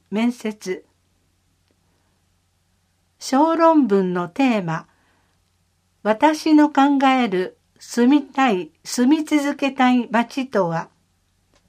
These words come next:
四百字から八百字程度。申し込み問い合わせ先。所定の用紙を直接窓口または郵送で、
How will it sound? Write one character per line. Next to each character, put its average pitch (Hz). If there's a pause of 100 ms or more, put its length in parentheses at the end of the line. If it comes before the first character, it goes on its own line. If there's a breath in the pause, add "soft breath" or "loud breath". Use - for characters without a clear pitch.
(680)
四 262
百 254
字 202
か -
ら -
八 294 (100)
百 277
字 247
程 202
度。 160 (1900)
申 262
し 269
込 254
み 233
問 262
い -
合 254
わ 254
せ 247
先。 233 (1080)
所 247
定 320
の 285
用 285
紙 196
を 185 (360 soft breath)
直 214
接 262
窓 233
口 180
ま 208
た 233
は 208
郵 247
送 262
で、 240